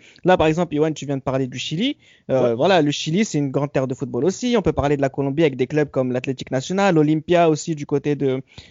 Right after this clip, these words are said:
Speaker 1: du côté du Paraguay. On peut parler aussi de
Speaker 2: Colo-Colo aussi au Chili, hein.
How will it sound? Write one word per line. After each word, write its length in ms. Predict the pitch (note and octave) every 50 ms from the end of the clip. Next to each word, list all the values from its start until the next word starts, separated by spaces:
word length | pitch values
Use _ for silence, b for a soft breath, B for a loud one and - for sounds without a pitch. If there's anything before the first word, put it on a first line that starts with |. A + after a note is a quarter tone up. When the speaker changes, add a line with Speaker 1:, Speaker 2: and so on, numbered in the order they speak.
| B B -
Speaker 1:
du 100 | D3 -
côté 300 | - D3+ C#3 - D3+ C#3+
du 100 | C3+ C3
Paraguay. 480 | - C#3+ B2 D3+ E3+ F3 G#3+ G#3 G#3 G#3
On 80 | F#3
peut 120 | D#3+ E3 D3+
parler 240 | - D3+ D#3 D#3
aussi 240 | D#3+ D#3+ C#3+ - F3
de 80 | E3+ D3+
Speaker 2:
Colo-Colo 400 | D3 D3 C#3+ C#3 C#3 F#3 A#3 B3
aussi 180 | E3+ - -
au 80 | D3+ C3
Chili, 220 | - - C#3+ C3
hein. 100 | A#2+ A2+